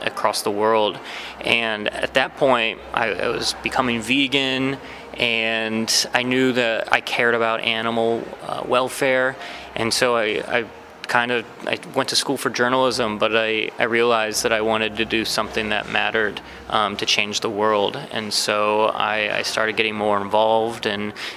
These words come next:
and thankfully I landed in a place that I never thought I would,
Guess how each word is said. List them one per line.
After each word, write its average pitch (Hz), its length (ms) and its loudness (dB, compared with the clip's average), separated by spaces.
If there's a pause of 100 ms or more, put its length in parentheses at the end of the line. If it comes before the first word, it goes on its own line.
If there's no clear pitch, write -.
and 110 320 -2
thankfully 117 400 0
I 107 100 2
landed 113 420 0
in 110 100 0
a 104 80 0
place 120 440 0
that 113 200 2
I 113 100 2
never 143 240 0
thought 135 220 -2
I 117 80 0
would, 110 340 2